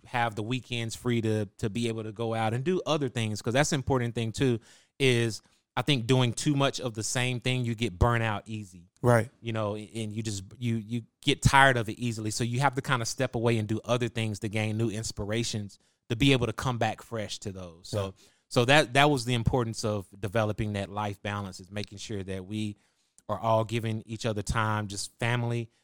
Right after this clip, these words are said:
Speaker 1: but then at the sol-, all, but at the same time being able to prioritize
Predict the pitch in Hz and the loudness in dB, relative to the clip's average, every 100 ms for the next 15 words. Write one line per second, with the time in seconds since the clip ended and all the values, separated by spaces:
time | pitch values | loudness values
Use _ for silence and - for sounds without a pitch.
0 | _ 120 113 110 104 - - 107 107 _ | _ -8 -8 -10 -14 -6 -4 -2 -4 _
1 | 117 110 104 - 110 107 - 123 113 104 | -2 -2 -4 -16 -18 _ -2 0 0 -2
2 | 127 113 - 117 113 101 110 110 107 107 | -2 -2 0 0 0 -2 -4 -4 -6 -8
3 | 104 113 104 90 117 110 104 - 101 101 | -6 -4 -4 -2 0 0 -4 -6 -6 -8
4 | - | -12